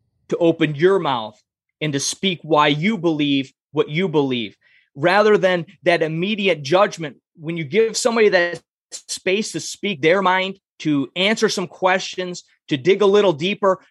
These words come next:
to honestly, a lot of times you start asking questions and people realize once those answers are coming out of their mouth, maybe how foolish they are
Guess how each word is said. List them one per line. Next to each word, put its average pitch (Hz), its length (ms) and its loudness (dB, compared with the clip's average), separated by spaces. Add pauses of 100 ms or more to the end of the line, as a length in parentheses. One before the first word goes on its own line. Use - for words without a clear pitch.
to 175 240 -2 (200)
honestly, 202 520 0
a 165 80 0
lot 208 260 2
of 269 80 -2
times 185 360 -8 (140)
you 214 120 -4
start 226 280 0
asking 202 380 0
questions 214 540 -2
and 156 120 -4
people 220 360 0
realize 180 560 2
once 196 200 -4
those 185 300 -2 (140)
answers 196 360 0
are 190 60 0
coming 196 280 -4
out 190 140 2
of 175 60 2
their 165 80 -2
mouth, 175 280 0 (140)
maybe 220 300 0
how 175 180 0
foolish 247 500 -4
they 120 160 -6
are 107 240 -10